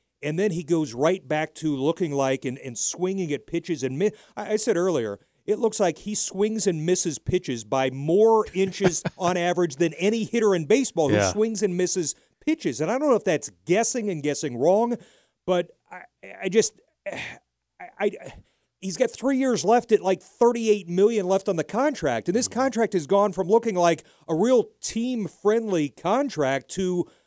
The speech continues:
Speaker 1: more of an albatross right now because there's no signs it's, it's gonna revert back to twenty nineteen. It looks more clearly like twenty nineteen is an outlier,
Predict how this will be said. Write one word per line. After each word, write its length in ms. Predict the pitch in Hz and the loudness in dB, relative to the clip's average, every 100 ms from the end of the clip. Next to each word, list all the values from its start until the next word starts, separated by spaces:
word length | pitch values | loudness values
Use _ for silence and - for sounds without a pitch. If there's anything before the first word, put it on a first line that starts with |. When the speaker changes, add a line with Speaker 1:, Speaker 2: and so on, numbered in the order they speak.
| _ 165 | _ 2
Speaker 1:
more 240 | 196 220 | 6 6
of 60 | 175 | 4
an 100 | 156 | 0
albatross 840 | 165 247 294 285 - 143 135 - | 2 2 2 0 0 2 2 0
right 240 | 147 127 | -2 -2
now 200 | 127 156 | -4 -4
because 340 | 170 196 226 185 | -2 -2 -2 -2
there's 240 | 240 190 | -4 -2
no 300 | 214 262 285 | 2 4 4
signs 720 | 240 - 247 247 311 285 185 180 | 0 -2 -2 -2 -2 -2 -2 -2
it's, 300 | 196 - - _ - | -2 -4 -8 _ -6
it's 140 | 185 - | -4 2
gonna 200 | 220 226 | 2 4
revert 400 | 190 151 202 165 | 4 4 0 2
back 260 | 185 190 | 0 0
to 80 | 160 | -4
twenty 300 | - 208 208 | -2 0 2
nineteen. 500 | 196 196 - 220 240 | 2 0 0 -2 0
It 120 | 160 | 0
looks 280 | 208 220 - | 4 2 4
more 200 | 196 233 | 2 2
clearly 460 | 233 - 277 311 196 | 2 2 4 6 6
like 260 | 156 151 - _ | 4 0 -4 _
twenty 280 | - 220 226 | -2 0 2
nineteen 440 | 202 190 - 220 196 | 0 -2 -4 -4 -2
is 140 | 170 | 0
an 100 | 170 - | -2 -2
outlier, 680 | 180 262 208 160 135 147 | 2 2 2 0 2 -2